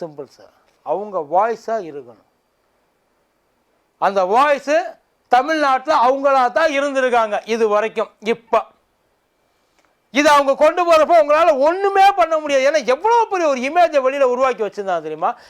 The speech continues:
இந்த எலெக்ஷன் மட்டும் முடியட்டும், திமுகன்ற ஒரு கட்சி பாதியா உடைஞ்சு நிக்க, அவமானப்பட்டு நிக்கும்னாங்க.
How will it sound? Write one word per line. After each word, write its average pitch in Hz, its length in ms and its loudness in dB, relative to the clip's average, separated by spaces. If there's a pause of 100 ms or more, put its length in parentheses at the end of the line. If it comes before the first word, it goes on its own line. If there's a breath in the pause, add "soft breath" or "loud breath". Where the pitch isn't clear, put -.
(100)
இந்த 165 100 0 (140)
எலெக்ஷன் 330 360 4
மட்டும் 269 300 0
முடியட்டும், 247 640 -2 (400)
திமுகன்ற 330 640 0
ஒரு 269 180 0
கட்சி 285 460 -4 (480 soft breath)
பாதியா 349 480 4
உடைஞ்சு 302 480 0
நிக்க, 285 240 -4
அவமானப்பட்டு 311 800 2
நிக்கும்னாங்க. 175 580 -8